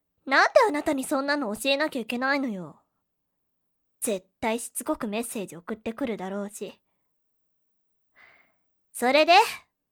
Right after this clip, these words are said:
早くしてくれない？友達待たせてるんだけど。はいはい、わかりました。無理です。付き合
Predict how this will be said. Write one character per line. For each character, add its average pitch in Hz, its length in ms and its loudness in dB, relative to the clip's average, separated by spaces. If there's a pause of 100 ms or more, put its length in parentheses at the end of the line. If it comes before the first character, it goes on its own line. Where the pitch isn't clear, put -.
(320)
早 330 360 6
く 214 120 -8
し 220 80 -16
て 277 140 -4
く 339 80 -2
れ 349 120 2
な 349 200 2
い？ 466 40 0 (720)
友 269 240 2
達 339 260 0
待 285 180 2
た 415 80 0
せ 381 80 -4
て 294 140 -2
る 233 100 -4
ん 202 40 -10
だ 202 100 -10
け 196 100 -12
ど。 175 180 -12 (2000)
は 269 260 2
い 247 140 -2
は 247 260 0
い、 311 60 -2 (600)
わ 233 300 0
か 294 160 2
り 311 160 -2
ま 320 180 2
し - 80 -16
た。 269 380 2 (1040)
無 349 180 2
理 349 140 2
で 349 320 10
す。 - 260 -12 (260)
付 233 220 -6
き 277 160 6
合 277 120 10